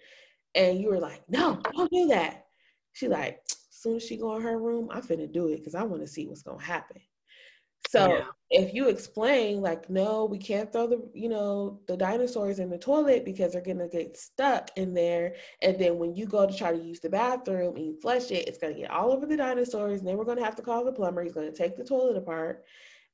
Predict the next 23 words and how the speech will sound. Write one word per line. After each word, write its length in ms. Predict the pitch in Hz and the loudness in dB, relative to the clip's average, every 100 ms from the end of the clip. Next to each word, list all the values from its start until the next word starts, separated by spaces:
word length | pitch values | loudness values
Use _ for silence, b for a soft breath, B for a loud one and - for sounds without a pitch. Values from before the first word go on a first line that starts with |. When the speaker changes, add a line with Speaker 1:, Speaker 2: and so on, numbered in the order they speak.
| - | 2
Speaker 1:
And, 440 | 185 175 170 165 - | 4 6 4 2 0
and 140 | 175 | 2
then 200 | 202 247 | 4 4
they're 80 | 214 | 2
gonna 120 | 175 | -4
be 60 | 151 | -10
like, 180 | - - | -16 -8
"Wow, 320 | 233 294 220 | -2 0 -2
he 80 | 233 | -4
can 120 | 311 | -6
take 180 | 262 - | -6 -6
the 80 | 233 | -10
toilet 340 | - 226 339 | -8 -4 -2
apart?" 400 | 370 359 370 370 | -2 -2 0 0
You 100 | 247 | 4
know, 140 | 247 240 | 6 6
it's 80 | 240 | 6
like 160 | 196 | 4
they 100 | 190 202 | 4 4
get 220 | 226 170 | 4 4
lost 360 | 170 190 - - | 4 2 2 -2
on 200 | 185 | 0
<laughs> 100 | 208 | 2